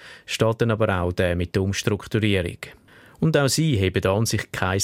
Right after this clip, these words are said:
Problem, dass sie ohne Impfung regelmässig zum Test müssen. Und Christine Rupprecht kann es auch nicht nachvollziehen, warum ihr Chef gerade so reinfährt,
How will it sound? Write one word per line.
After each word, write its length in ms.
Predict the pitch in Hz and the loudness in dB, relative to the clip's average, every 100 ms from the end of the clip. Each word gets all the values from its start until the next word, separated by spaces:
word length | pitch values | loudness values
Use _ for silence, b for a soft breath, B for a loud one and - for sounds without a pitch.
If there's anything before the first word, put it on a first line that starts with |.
| - | -2
Problem, 480 | 101 101 90 82 82 | -2 0 0 -2 -4
dass 180 | 92 | -4
sie 140 | - 98 | 0 0
ohne 180 | 120 107 | 0 0
Impfung 440 | 107 123 - 117 - B B B 101 | 0 -2 -2 -4 -8 B B B -2
regelmässig 800 | 98 104 95 98 98 - 117 | -2 0 0 0 0 -2 -4
zum 220 | - 143 - | -2 -2 0
Test 340 | 98 85 - | -2 -2 0
müssen. 300 | 101 95 82 - - _ _ B B B B B - | 0 0 -4 -12 -20 _ _ B B B B B -4
Und 160 | 104 | -4
Christine 480 | - 117 113 117 110 | 0 -2 0 2 2
Rupprecht 460 | 135 - 131 120 - | 0 0 0 0 -2
kann 140 | 110 | -2
es 80 | 107 | 0
auch 140 | 110 | 0
nicht 120 | 135 | 0
nachvollziehen, 720 | 110 110 123 123 117 - 120 117 B B B | 0 0 0 -2 -2 0 0 0 B B B
warum 260 | 123 127 147 | 0 2 2
ihr 200 | 120 110 | 2 2
Chef 360 | 127 135 - | 2 0 0
gerade 320 | 117 104 110 98 | -2 0 0 0
so 260 | 113 135 | 0 0
reinfährt, 800 | 151 127 135 - 110 110 117 - | 0 0 0 0 0 0 -4 -18